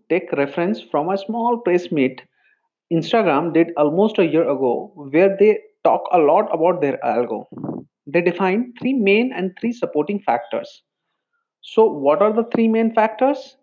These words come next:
They are interest, recency, and relationships. Now let's break it down. What does interest mean?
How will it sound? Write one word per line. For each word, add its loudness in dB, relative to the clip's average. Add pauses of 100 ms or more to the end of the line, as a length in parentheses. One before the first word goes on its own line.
(280)
They 2
are 2 (600)
interest, 0 (360)
recency, -4 (220)
and 0
relationships. -4 (2000)
Now 2
let's 0
break 2
it 0
down. 0 (560)
What 0
does 2
interest -4
mean? -8